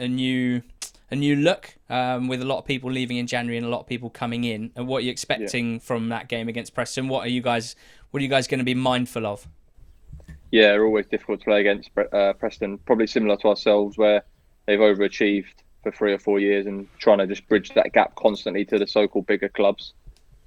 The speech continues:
Speaker 2: Um, but again, loads of good players. Obviously, Jason Malumbi, who was massive for us last season, struggling to get in the team. So that does show how many good players they have got.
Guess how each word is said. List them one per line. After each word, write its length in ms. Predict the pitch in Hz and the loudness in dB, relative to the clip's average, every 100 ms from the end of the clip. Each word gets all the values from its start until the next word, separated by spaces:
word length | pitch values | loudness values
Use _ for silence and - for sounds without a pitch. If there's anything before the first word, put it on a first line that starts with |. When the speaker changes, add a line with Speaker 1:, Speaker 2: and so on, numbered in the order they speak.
| _ - | _ 2
Speaker 2:
Um, 540 | 98 98 98 101 101 | 4 6 4 2 -4
but 180 | 98 101 | 0 0
again, 360 | 98 107 104 101 104 | 2 0 0 -4 2
loads 280 | 104 101 | 4 4
of 80 | 104 | 0
good 100 | 101 | 0
players. 460 | 110 104 104 101 - _ _ _ _ - | 6 6 4 0 -10 _ _ _ _ -6
Obviously, 400 | 98 - 101 95 - | -4 -2 -2 -2 0
Jason 300 | 110 101 104 | 0 2 0
Malumbi, 400 | 101 104 101 95 - - - - _ _ - - - | 2 2 2 0 -8 -20 -20 -20 _ _ -20 -8 -2
who 80 | |
was 100 | 98 | 0
massive 500 | 107 107 104 - 101 | 2 2 0 0 -4
for 120 | - 107 | 2 2
us 180 | 104 | 4
last 220 | 101 98 - | 2 2 0
season, 340 | 98 98 101 | -2 -2 -6
struggling 360 | - 107 101 95 | 2 2 2 0
to 60 | |
get 120 | 107 82 | 0 0
in 60 | |
the 80 | 101 | 0
team. 300 | - 101 104 | 2 0 2
So 100 | 107 | 2
that 160 | 104 - | 2 2
does 160 | 101 | -2
show 180 | - 101 | 2 4
how 120 | 104 | 4
many 180 | 101 98 | 2 0
good 140 | 98 - | -2 0
players 220 | 98 95 | 0 2
they 100 | 101 | 2
have 180 | 101 - | 2 2
got. 200 | 107 | 2